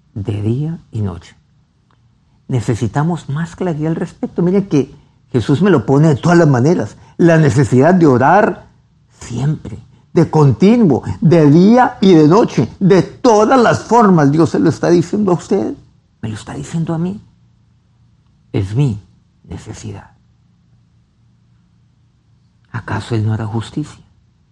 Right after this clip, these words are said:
¿Acaso Él no cumplirá su palabra?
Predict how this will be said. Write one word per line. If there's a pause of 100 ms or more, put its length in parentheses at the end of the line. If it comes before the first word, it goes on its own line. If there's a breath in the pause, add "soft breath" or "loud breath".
(880)
¿Acaso
Él
no
cumplirá (1200)
su
palabra?